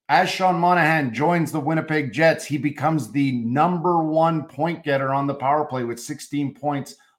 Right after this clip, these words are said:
on the power play. Nobody has more than eleven currently. So you see, again, he catches a high puck,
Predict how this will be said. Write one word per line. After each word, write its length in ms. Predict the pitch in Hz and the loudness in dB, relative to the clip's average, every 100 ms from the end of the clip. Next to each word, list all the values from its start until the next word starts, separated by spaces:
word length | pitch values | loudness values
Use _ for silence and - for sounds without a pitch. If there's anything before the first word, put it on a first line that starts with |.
| - | -6
on 160 | 139 | -4
the 60 | 147 | -4
power 300 | - 147 156 | 2 4 4
play. 240 | - 113 104 | 0 -4 -4
Nobody 420 | 117 147 - 139 | -2 -2 -2 -2
has 240 | 131 135 | -2 -2
more 220 | 131 139 | -2 -2
than 180 | 135 131 | -2 -2
eleven 420 | 117 123 139 127 | 0 0 0 -2
currently. 540 | 110 127 135 104 101 87 _ _ _ _ | -6 -4 -4 -6 -10 -12 _ _ _ _
So 320 | - 139 127 | -4 -2 -2
you 240 | 107 123 | -4 -6
see, 240 | 123 165 156 | -4 0 0
again, 300 | 127 156 143 | 0 -2 -2
he 120 | 127 | -4
catches 460 | - 127 135 139 120 | -4 -4 -4 -6 -8
a 80 | |
high 220 | 110 127 120 | -2 -2 -2
puck, 360 | 135 156 151 | 2 2 2